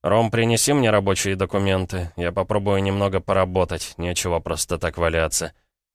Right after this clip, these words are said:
«Это нужно остановить, Дима», сухо произнес Роман.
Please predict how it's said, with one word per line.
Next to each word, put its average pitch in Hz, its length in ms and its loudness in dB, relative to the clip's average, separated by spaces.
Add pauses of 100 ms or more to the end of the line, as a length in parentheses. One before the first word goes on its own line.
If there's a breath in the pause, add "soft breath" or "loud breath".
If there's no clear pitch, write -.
(540)
«Это - 220 -4
нужно 87 320 0
остановить, 92 640 0
Дима», 73 360 -6 (260)
сухо - 300 -6
произнес 78 520 -4
Роман. 76 440 -4